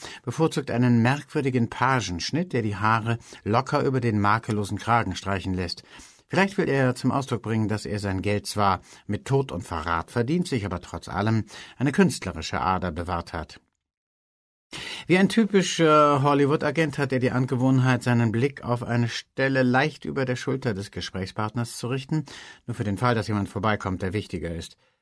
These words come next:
Dabei geht es nicht darum, wirklich nach jemand Wichtigem Ausschau zu halten, sondern dich wissen zu lassen, dass,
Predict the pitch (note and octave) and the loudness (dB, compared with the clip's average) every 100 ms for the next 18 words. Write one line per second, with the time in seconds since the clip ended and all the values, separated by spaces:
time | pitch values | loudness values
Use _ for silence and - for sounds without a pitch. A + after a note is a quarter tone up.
0 | _ - G2+ A2+ B2 A#2+ B2 A2+ B2 A#2 | _ -6 -2 0 0 0 0 2 2 2
1 | G#2 A#2+ A#2+ G#2 G#2+ G2 G#2 G2+ A2+ G#2+ | 0 -2 -2 -4 -2 -2 -2 -2 -4 -6
2 | - F#2+ F2 A#2 D3+ - F#2+ - F#2+ G#2 | -6 -4 -4 -4 -6 -6 -8 -6 -4 -2
3 | B2 C3 A2 A2+ A2 A2+ A2+ F#2 C3+ C3+ | -2 -4 -2 -2 0 -2 -4 -2 -2 -2
4 | F#2 F2 F#2+ - G#2 A#2+ - G2+ A2 C3+ | -8 -6 -8 -6 -4 -4 -2 0 -2 -2
5 | - | -8